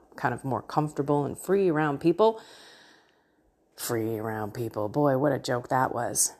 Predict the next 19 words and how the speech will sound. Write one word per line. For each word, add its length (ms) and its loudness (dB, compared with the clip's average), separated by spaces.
Talk 260 2
about 480 2
the 400 6
most 640 2
jailing 760 4
time 400 -2
of 100 -4
my 220 -4
life. 560 -8
<laughs> 1080 -2
I 160 4
never 280 6
felt 460 4
so 440 2
unfree. 1040 -4
I 80 0
never 300 4
felt 440 0
so 380 2